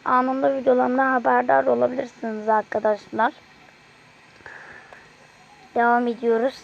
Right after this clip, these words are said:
Tam gaz. Bu zindandan kaçacağız. Arkadaşlar bazı yerleri durdurtturabilirim. Çünkü oraları geçeceğim. Oralar çünkü en zor olan yerler. Yapamadıklarımı,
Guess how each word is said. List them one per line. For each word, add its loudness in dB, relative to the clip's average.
Tam -2
gaz. 2
Bu -10
zindandan 0
kaçacağız. -6
Arkadaşlar 0
bazı 2
yerleri 2
durdurtturabilirim. 2
Çünkü -2
oraları 4
geçeceğim. 0
Oralar 2
çünkü -14
en 0
zor 2
olan 0
yerler. 0
Yapamadıklarımı, 2